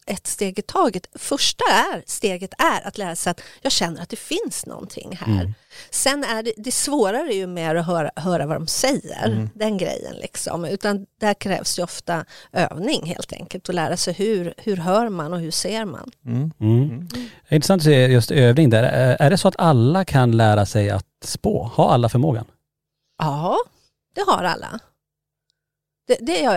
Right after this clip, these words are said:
Speaker 1: övertygad om faktiskt. Så det, det är därför att alla människor har slumrande medial förmåga. Att,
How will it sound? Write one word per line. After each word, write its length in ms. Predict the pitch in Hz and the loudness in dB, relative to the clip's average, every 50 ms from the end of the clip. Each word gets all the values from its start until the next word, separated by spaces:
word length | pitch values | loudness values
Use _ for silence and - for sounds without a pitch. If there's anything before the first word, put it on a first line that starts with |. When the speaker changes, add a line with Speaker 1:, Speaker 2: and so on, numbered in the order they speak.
| 160 | 0
Speaker 1:
övertygad 520 | 156 165 185 - - - - - - - - | -2 -4 -8 -10 -8 -8 -8 -6 -6 -6 -6
om 160 | - 190 190 | -6 -8 -8
faktiskt. 440 | 190 - 196 190 - - - 196 - | -6 -6 -6 -6 -6 -6 -6 -6 -4
Så 120 | - 220 214 - 247 233 190 | -2 -4 -4 -2 -4 -4 -4
det, 260 | 233 233 269 285 269 254 - - - - - - | -2 -2 -2 0 0 -2 -4 -8 -18 -18 -10 -4
det 120 | - 311 | 0 0
är 60 | 285 | 2
därför 300 | 202 202 202 - - 208 | 2 0 -2 -4 -2 -2
att 260 | 208 - - - - - _ - | -2 -2 -4 -10 -20 -20 _ 0
alla 260 | - 254 226 202 202 | 2 2 2 2 -2
människor 420 | 220 220 214 196 196 190 - 202 196 | -4 -4 -6 -6 -8 -6 -4 -4 -2
har 380 | 180 - 196 185 185 180 185 - _ _ _ _ _ - - | -2 0 0 2 2 0 0 -4 _ _ _ _ _ -10 -6
slumrande 880 | - - - - 302 302 339 294 247 180 175 170 170 175 175 180 185 180 | -4 -2 0 0 0 0 0 -2 -6 -6 -8 -8 -8 -8 -8 -8 -8 -6
medial 560 | 180 190 190 185 190 220 262 453 403 330 233 | -6 -6 -6 -2 0 2 4 4 2 0 -2
förmåga. 760 | - - - - - - - - - - - - 202 208 214 - | -6 -10 -12 -12 -10 -12 -12 -12 -10 -6 -4 -4 -4 -4 -4 -6
Att, 220 | - - - - | -8 -8 -8 -12